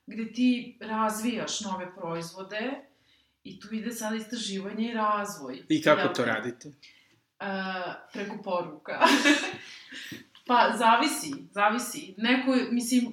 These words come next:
Speaker 1: nalaziš na netu razne stvari, nalaziš knjige u kojima svašta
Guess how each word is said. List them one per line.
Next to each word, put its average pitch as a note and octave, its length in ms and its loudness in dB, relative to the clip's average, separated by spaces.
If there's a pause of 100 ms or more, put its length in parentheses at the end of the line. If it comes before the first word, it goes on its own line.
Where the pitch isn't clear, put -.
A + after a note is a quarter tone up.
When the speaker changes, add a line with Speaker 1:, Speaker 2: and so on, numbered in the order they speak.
(280)
Speaker 1:
nalaziš C4 600 4
na C#4 80 10
netu C4+ 380 4
razne B3 320 2
stvari, G#3+ 520 2
nalaziš A3+ 520 0
knjige B3+ 500 6
u E3 160 -12
kojima F#3+ 220 -10
svašta F#3+ 440 -4